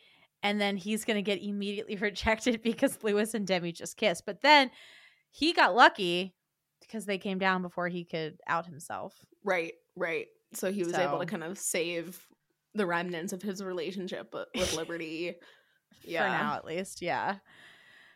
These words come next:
Speaker 1: I think that'll come out. I think his statements will come out soon.
Speaker 2: Of course.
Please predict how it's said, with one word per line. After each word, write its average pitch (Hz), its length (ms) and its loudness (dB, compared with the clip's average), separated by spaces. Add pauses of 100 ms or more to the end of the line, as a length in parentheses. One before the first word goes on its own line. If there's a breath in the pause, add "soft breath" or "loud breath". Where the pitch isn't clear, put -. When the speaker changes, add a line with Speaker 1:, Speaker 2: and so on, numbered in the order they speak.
(120)
Speaker 1:
I 226 140 4
think 233 180 0
that'll 190 180 4
come 180 220 2
out. 240 340 10
I 262 120 4
think 226 260 4
his 262 240 6
statements 254 460 6
will 247 120 6
come 233 220 6
out 220 240 10
soon. 277 220 8
Speaker 2:
Of 370 100 6
course. - 480 2